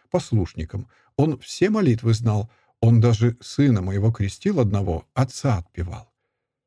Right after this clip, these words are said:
Он говорил, что раньше, когда хоронили человека,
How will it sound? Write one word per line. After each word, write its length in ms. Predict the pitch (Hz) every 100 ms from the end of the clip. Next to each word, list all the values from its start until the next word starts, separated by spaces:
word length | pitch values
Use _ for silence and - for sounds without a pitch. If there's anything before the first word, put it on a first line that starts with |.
| _ -
Он 180 | 170 185
говорил, 360 | 180 180 233
что 220 | 185 185
раньше, 320 | 190 202 - 120
когда 340 | 127 120 127
хоронили 500 | 120 131 131 120 113
человека, 640 | - 131 135 226 233 -